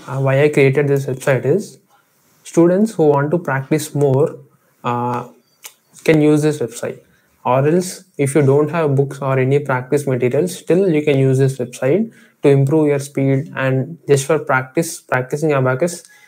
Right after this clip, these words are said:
you can use this website. I wanted to create a website where you can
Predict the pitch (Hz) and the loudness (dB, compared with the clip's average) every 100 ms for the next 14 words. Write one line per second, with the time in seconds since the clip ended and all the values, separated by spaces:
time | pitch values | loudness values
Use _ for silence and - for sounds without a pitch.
0 | _ _ 135 143 151 139 139 139 147 123 | _ _ 0 2 4 4 4 2 0 -2
1 | 120 - 107 110 _ - _ _ _ _ | -8 -6 -6 -6 _ -20 _ _ _ _
2 | _ _ _ _ _ - 139 139 143 175 | _ _ _ _ _ -8 -2 0 0 -2
3 | 180 - 147 147 143 127 - 139 151 156 | -2 -2 -2 0 -2 -4 -6 -6 -6 -6
4 | - 135 127 127 135 143 143 147 | -12 -4 -2 0 0 -2 -6 -10